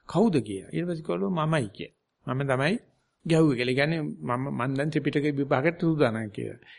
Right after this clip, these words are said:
එතකොට ඒ ශාන්සි ඇහුවලු මේ <clears throat> වචනයක් දාලා, "උඹ විභාගේ ඔක්කොම පාඩම් නම් මේ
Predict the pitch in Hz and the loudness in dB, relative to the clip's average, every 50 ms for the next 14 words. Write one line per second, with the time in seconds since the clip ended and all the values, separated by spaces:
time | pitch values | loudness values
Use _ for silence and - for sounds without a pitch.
0 | _ _ - 208 190 202 196 185 214 185 180 170 151 180 170 165 165 151 156 160 | _ _ -2 0 4 4 4 4 6 4 4 4 2 0 0 2 0 2 2 2
1 | 170 160 156 160 165 170 175 170 170 165 160 147 143 131 120 - - _ _ - | 2 2 2 2 2 2 0 0 0 -2 -2 -2 -2 -4 -4 -6 -10 _ _ -10
2 | - - - - - 120 - _ _ _ _ _ - - 147 139 - 143 139 131 | -10 -8 -6 -6 -8 -8 -12 _ _ _ _ _ -6 -4 -4 -4 -2 -2 -2 -2
3 | 127 123 143 175 190 190 185 185 175 175 160 156 160 151 147 143 135 131 135 135 | -2 -4 -4 -4 -4 -4 -4 -6 -6 -6 -4 -2 -2 -2 -4 -4 -4 -4 -4 -2
4 | 147 135 139 139 135 127 - - 143 135 120 131 131 139 151 156 160 180 196 190 | -2 -2 0 -2 -2 -4 -4 -6 -6 -6 -4 -4 -2 -2 0 0 0 0 -2 -2
5 | 170 160 156 | -2 -4 -6